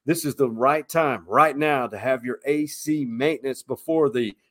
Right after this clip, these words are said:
grueling, hot summer months. Don't wait until then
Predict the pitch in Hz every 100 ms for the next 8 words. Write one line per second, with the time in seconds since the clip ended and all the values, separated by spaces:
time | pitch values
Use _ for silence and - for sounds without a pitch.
0 | _ 127 165 160 135 - _ - 143 143
1 | - - 143 143 127 120 139 110 - -
2 | _ _ _ 135 139 135 151 139 - 127
3 | 107 117 76